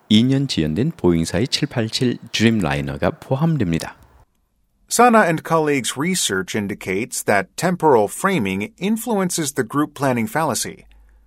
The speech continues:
Speaker 1: 사나와 동료들의 연구는 시간을 표현하는 방식이 집단 계획 오류에 영향을 미친다는 것을 보여줍니다.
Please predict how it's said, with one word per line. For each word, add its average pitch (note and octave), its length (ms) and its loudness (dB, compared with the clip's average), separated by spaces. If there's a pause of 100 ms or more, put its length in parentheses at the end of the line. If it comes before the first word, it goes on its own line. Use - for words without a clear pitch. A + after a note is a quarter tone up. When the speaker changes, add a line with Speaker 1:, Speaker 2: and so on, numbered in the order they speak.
(520)
Speaker 1:
사나와 C#3+ 320 4
동료들의 F2+ 580 2
연구는 A2 480 -4
시간을 A2+ 440 0
표현하는 G2+ 440 -2
방식이 E2 520 -4 (280)
집단 B2 380 0
계획 C3 220 2 (100)
오류에 F#2 680 2 (100)
영향을 C#3 380 2
미친다는 D#2+ 460 -4
것을 G#2 260 0
보여줍니다. G#2+ 800 0